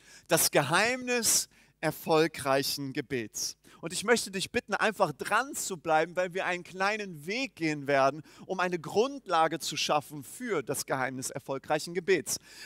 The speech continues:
Aber wenn wir über dieses Geheimnis erfolgreichen Gebets reden, müssen wir verstehen und dürfen wir verstehen, in welcher Zeit wir überhaupt leben. Das ist sehr wichtig. Denn, nämlich in Lukas vier, Vers achtzehn und neunzehn, da sind die Folien,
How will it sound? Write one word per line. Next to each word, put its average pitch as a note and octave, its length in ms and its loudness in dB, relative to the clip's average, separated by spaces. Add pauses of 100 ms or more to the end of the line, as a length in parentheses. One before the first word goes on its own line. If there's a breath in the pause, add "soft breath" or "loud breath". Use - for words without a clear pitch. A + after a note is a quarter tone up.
(140 loud breath)
Aber G3 420 6 (240 soft breath)
wenn A3 300 2
wir A3+ 180 6
über G3+ 240 4
dieses G3+ 320 -2
Geheimnis G#3 520 2
erfolgreichen G3 680 0
Gebets E3 540 0
reden, G3 500 0 (300 soft breath)
müssen A3+ 420 0
wir F#3+ 120 6
verstehen G#3 880 0 (560)
und E3 300 -6
dürfen B3 400 0
wir D3+ 120 -2
verstehen, E3 600 -2
in F3 180 -4
welcher E3 360 2
Zeit A#3+ 500 -2
wir D3+ 120 2
überhaupt B2+ 560 -2
leben. A#2+ 300 -8 (440)
Das C#3 140 -4
ist C#3+ 140 -4
sehr F3 240 6
wichtig. - 440 -4 (500 loud breath)
Denn, G#3 320 0
nämlich G#3+ 320 0
in G3+ 100 0
Lukas G#3 460 2
vier, B3 240 0
Vers - 280 0
achtzehn G3 360 -2
und D#3+ 100 -8
neunzehn, F#3 400 -2
da E3 320 2
sind F3 300 -8
die E3 80 -10
Folien, F#3 500 -2